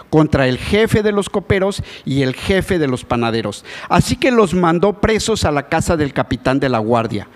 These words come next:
que era la misma cárcel donde estaba preso José. Allí el capitán de la guardia le ordenó a José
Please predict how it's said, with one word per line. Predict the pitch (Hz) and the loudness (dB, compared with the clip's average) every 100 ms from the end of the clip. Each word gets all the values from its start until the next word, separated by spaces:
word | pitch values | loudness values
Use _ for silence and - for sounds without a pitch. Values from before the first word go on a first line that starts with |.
| - - - | -20 -20 -20
que | - 156 160 | -2 2 4
era | 185 156 | 4 4
la | 135 131 | 4 4
misma | 170 254 277 269 220 | 4 2 2 2 0
cárcel | - 226 - 247 214 | 0 0 0 -2 0
donde | 156 143 131 | 0 2 2
estaba | 120 - 160 160 156 | 0 0 0 0 0
preso | 139 139 143 | -2 -2 -4
José. | - 117 - 113 - - _ - - - | -4 -4 -4 -8 -10 -20 _ -20 -20 -4
Allí | - 185 269 | 0 2 2
el | 311 | 2
capitán | - 185 208 - 233 226 | 0 2 0 2 2 4
de | 233 | 2
la | 196 | 2
guardia | 156 156 170 165 160 185 190 - - - | 4 6 6 4 2 2 0 -8 -20 -4
le | 135 165 175 | 2 4 6
ordenó | 180 170 151 175 180 185 214 285 294 208 - | 6 4 4 4 4 4 4 4 2 0 -4
a | 139 | -2
José | 127 147 143 - 190 196 | 2 2 2 2 2 0